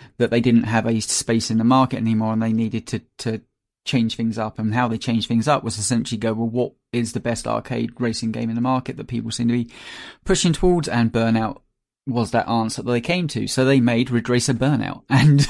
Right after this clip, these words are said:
that's exactly what you get. It is that kind of Ridge Racer techno music style with the ability, uh,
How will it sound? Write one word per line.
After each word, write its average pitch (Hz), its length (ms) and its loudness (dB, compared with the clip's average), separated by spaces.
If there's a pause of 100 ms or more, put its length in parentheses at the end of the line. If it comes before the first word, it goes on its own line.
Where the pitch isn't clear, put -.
(260)
that's 165 260 -2
exactly 151 600 0
what 139 200 4
you 143 200 0
get. 151 320 0
It 135 240 -2
is 131 340 2 (540)
that 135 200 0
kind 139 200 2
of 127 200 -2
Ridge 151 300 -2
Racer 135 340 0
techno 117 460 -2
music 113 440 0
style 113 460 -2 (400)
with 123 280 2
the 131 160 4
ability, 123 760 0
uh, 151 180 -6